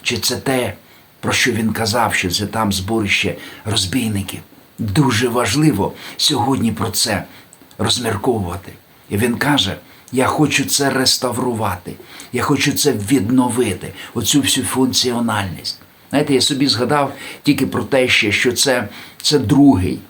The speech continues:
такий прихід Ісуса в храм, коли Він робить там порядок, коли Він наводить все те, що, е,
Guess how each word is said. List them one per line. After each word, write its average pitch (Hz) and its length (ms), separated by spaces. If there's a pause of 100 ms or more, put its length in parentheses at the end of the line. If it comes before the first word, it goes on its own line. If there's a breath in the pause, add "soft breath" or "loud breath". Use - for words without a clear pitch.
(400 soft breath)
такий 123 520 (120)
прихід 123 540
Ісуса 120 520
в 104 60
храм, 131 360
коли 113 240
Він 110 300
робить 110 380
там 104 220
порядок, 107 500 (520 loud breath)
коли 117 200
Він 113 220
наводить 113 580 (360 loud breath)
все - 200
те, 143 280
що, 107 300 (440 loud breath)
е, 92 120